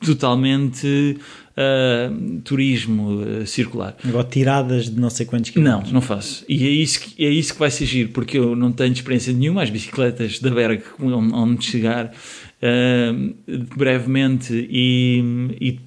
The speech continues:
Speaker 1: pronto, e vou começar a pedalar um bocadinho aqui em Portugal, só para perceber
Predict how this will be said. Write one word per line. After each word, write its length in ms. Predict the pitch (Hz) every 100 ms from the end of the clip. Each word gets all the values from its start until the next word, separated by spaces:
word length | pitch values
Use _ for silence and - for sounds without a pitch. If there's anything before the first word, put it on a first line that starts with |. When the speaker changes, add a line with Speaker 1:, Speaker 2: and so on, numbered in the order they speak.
| -
Speaker 1:
pronto, 300 | 117 - 117
e 60 | 107
vou 200 | 107 107
começar 360 | 131 123 123
a 60 | 117
pedalar 400 | 120 117 113 113
um 40 | 120
bocadinho 320 | 123 117 117
aqui 120 | 117
em 60 | 113
Portugal, 300 | - 120 110
só 160 | 202
para 100 | 196 113
perceber 560 | - - 127 120 117